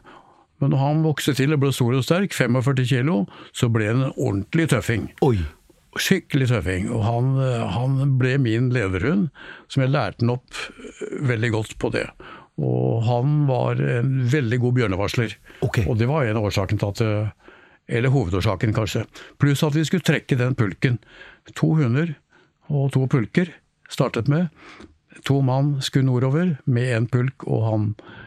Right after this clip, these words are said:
Speaker 1: Tjokk som jeg hadde med meg.
Speaker 2: Nettopp. Og hvordan
Speaker 1: Og
Speaker 2: hund, hvordan hund var han?
Speaker 1: Det var grønlandshund.
Speaker 2: Ja, grønlandshund, ja.
Speaker 1: Kun grønlandshund, ja.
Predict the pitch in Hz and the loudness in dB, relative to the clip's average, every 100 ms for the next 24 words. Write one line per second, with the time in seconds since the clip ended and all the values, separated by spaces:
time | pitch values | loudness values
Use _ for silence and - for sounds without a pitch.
0 | - 110 101 - 127 120 117 113 117 110 | -4 -4 -2 -2 0 0 0 2 2 0
1 | 135 - _ - 113 - 127 - - 208 | -2 -8 _ -2 0 0 -4 -4 -4 2
2 | 131 123 131 147 - 170 151 135 120 180 | 4 4 2 2 2 2 2 2 2 2
3 | 131 131 120 113 110 120 151 143 110 98 | 2 2 2 2 2 2 2 2 2 0
4 | 113 101 131 156 - 156 143 117 98 92 | 0 0 0 0 0 2 2 2 2 0
5 | 113 107 127 143 123 107 113 117 151 147 | 2 2 2 2 0 0 -2 -2 -2 0
6 | 156 | -4